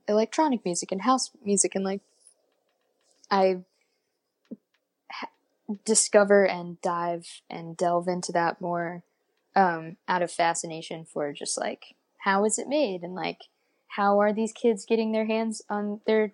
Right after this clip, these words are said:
drum machines and creating this genre that's unlike anything that's ever been heard before. And then sometimes I think that's, in its own way, yet another analog to punk. Like, punk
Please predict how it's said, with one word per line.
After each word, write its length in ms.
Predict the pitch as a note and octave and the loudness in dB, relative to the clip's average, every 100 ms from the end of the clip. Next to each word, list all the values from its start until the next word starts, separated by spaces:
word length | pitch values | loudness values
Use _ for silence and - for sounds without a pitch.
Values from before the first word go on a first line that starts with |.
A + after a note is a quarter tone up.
| _ | _
drum 220 | A#3+ C4 | 2 2
machines 720 | B3 - F3 E3 D#3+ D#3 - _ _ _ - | 0 -2 -4 -4 -6 -8 -10 _ _ _ 0
and 480 | F#3 F3 F3 F3 - | 2 2 -2 -6 -14
creating 500 | - G#3 F3+ F3+ F3+ | -2 2 2 0 -2
this 340 | G3 - - - _ _ - F#3+ | -2 -2 -4 -6 _ _ -12 -2
genre 440 | F3+ F3 F3 F3 F3 | 0 2 0 -2 -2
that's 300 | F3 - - | -2 -4 -6
unlike 400 | F3+ F3 E3+ E3+ - - | -6 -4 -4 -6 -10 -8
anything 320 | F#3+ F#3+ F#3+ | -6 -4 -4
that's 180 | F#3 F#3 | -6 -4
ever 200 | F#3+ F#3 | -4 -2
been 180 | F#3 F#3 | -4 -2
heard 180 | C4 B3+ | 0 0
before. 400 | G3+ E3+ D#3+ F3+ - - - | 0 0 -2 -4 -12 -10 4
And 220 | C4 C#4+ | 6 6
then 300 | D#4+ E4 D#4 _ | 4 0 -4 _
sometimes 500 | - D4+ D4 D#4 D4+ | -4 -2 -2 -4 -2
I 120 | C#4+ | -2
think 340 | - C4 C4 - | -2 -4 -4 0
that's, 500 | G#3 A3 - - - _ _ _ _ - - | 0 0 -6 -10 -16 _ _ _ _ -16 -2
in 160 | A3 G#3+ | 0 0
its 180 | - | 2
own 220 | G3 A#3 A3+ | 2 2 2
way, 420 | G3 F3+ F3+ F#3 _ | 2 2 0 -6 _
yet 260 | F3+ F#3 F#3+ | 2 4 4
another 360 | F3+ F3+ F3 - | 2 2 2 2
analog 520 | F#3 F#3+ F3 D#3+ E3 | -2 0 0 -2 -4
to 80 | - | -14
punk. 480 | - - G#3 - - _ _ _ _ | -10 -8 -8 -12 -20 _ _ _ _
Like, 260 | G3+ G3 - | 2 2 -2
punk 380 | - G3+ F#3+ | 0 2 0